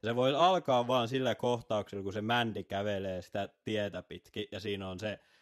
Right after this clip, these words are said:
sellainen punainen, eh, vaaleanpunainen filtteri päällä, ja se kulttijohtaja ajaa sen ohi ja näkee sen. Se vois alkaa se elokuva siitä,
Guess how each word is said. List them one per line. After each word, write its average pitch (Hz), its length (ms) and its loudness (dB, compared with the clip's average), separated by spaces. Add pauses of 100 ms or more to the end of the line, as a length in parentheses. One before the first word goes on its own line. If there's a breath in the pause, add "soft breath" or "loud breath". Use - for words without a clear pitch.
(320 soft breath)
sellainen 95 460 -4
punainen, 98 460 -6
eh, 101 200 -4
vaaleanpunainen 95 760 -4
filtteri 95 540 -8
päällä, 92 340 -8
ja 92 100 -8
se 101 80 -8
kulttijohtaja 90 920 -8
ajaa 90 260 -8
sen 90 180 -14
ohi 90 220 -10
ja 87 120 -10
näkee 92 460 -10
sen. - 140 -20
Se 117 100 -8
vois 143 160 2
alkaa 147 420 6
se 107 200 -4
elokuva 95 460 -4
siitä, 127 340 -2